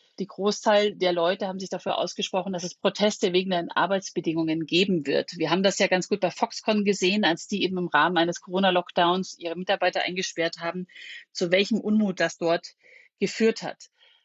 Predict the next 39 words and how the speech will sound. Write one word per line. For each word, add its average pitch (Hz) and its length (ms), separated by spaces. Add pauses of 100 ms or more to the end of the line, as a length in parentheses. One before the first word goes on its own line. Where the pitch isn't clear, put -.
(220)
Auf - 140
der - 120
anderen 247 220
Seite 240 360
haben 214 160
sie 202 240
eben 196 160
auch 175 120
große 220 300
Fortschritte, 240 500
Kampf 220 300
gegen 208 220
Armut. 254 480
Also 196 500
die 190 260
chinesische 208 540
Regierung 220 420
hat 208 120
es 196 100
geschafft, 226 380
die 214 80
Kommunistische 202 340
Partei, 196 340
ihr 190 220
Ziel, 254 300
bis - 160
zwanzig 202 420
einundzwanzig 214 720
einen 185 100
moderaten 196 800
Wohlstand 202 840
für - 200
alle 196 200
zu - 120
schaffen. 208 500 (400)
Das 180 200
hat 196 140
die 196 80
Regierung 196 640